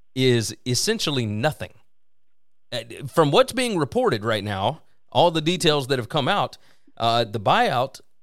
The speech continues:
starts in his first year at only three million dollars. And then it's two point two five million after year two, one point five million after year three, then it's seven hundred fifty thousand after year four, and zero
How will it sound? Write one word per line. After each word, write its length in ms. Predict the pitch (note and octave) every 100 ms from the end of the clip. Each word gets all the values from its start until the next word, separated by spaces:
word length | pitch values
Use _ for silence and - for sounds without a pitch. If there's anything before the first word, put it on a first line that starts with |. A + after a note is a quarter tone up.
| -
starts 680 | - - F#3 A#3 C3 - -
in 180 | C3+
his 140 | B2+ B2
first 340 | G#3 A3+ -
year 240 | A#2+ A#2 B2
at 140 | B2 A2
only 260 | D#3+ G#3+
three 280 | F3 F3 F#3
million 320 | F3+ E3+ B2+
dollars. 480 | C3+ A#2 - - - - - - - - -
And 160 | C#3
then 100 | D#3+
it's 220 | C#3+ B2 -
two 200 | G#3 G3+
point 260 | G3+ D3+
two 140 | F#3 E3+
five 300 | F3 D#3+ B2+
million 380 | A#2 A2 B2 - - - -
after 260 | B2 -
year 200 | A#2+ B2
two, 420 | A#2 - A#3 B2 C3 - - - - C3
one 200 | E3+ G3
point 280 | G3+ A#2+
five 320 | - F3 F#3 C3+
million 320 | B2+ C3+ C3+
after 220 | A#2+ C3
year 200 | A#2+ B2
three, 480 | A#2+ E3+ D#3 B2+ - - - -
then 100 | A#3
it's 160 | G#3+ -
seven 380 | - B3+ C4+ B3+
hundred 320 | A#3 A3+ G3+
fifty 260 | G#3+ G3+
thousand 380 | E3 D#3+ C#3+ A#2
after 200 | B2+ B2
year 160 | B2 B2+
four, 280 | C#3 C#3 -
and 220 | B2 A2+
zero 540 | G2+ C3 F3 A#2+ E2+